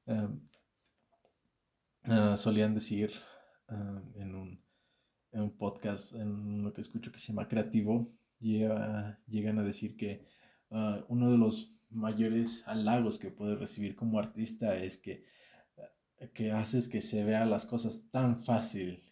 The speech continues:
Y sí, porque ese tipo de cosas de, de que tú ves a alguien tocar la guitarra y tú dices, "Guau, se ve tan fácil".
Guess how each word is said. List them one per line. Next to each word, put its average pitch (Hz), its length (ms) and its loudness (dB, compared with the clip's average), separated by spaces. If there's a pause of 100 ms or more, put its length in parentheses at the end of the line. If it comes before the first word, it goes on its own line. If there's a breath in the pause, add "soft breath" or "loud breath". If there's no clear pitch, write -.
Y 90 340 -8
sí, 139 280 4
porque 110 480 2
ese 117 200 2
tipo 123 340 4
de 117 100 4
cosas 120 280 2
de, 98 220 -2 (640 soft breath)
de 104 100 -6
que - 100 -20
tú 120 140 -2
ves 117 200 2
a 120 40 6
alguien 113 260 4
tocar 107 260 -2
la 110 120 4
guitarra 104 460 -4
y 98 80 -12
tú 104 200 -14
dices, 110 220 -18
"Guau, 110 380 -4
se - 120 -14
ve 107 80 -6
tan 107 240 -8
fácil". 120 540 -4